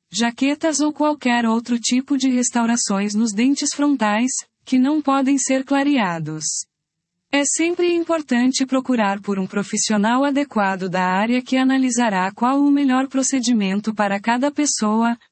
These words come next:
podendo ser o clareamento dental. Ou não.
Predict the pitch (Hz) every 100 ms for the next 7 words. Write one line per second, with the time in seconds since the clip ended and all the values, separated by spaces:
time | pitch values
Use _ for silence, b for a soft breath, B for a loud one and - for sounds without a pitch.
0 | _ - 240 254 285 294 - 247 262 262
1 | 262 262 262 262 233 262 269 254 294 277
2 | 190 165 156 156 _ _ _ _ _ _
3 | 262 294 311 226 185 170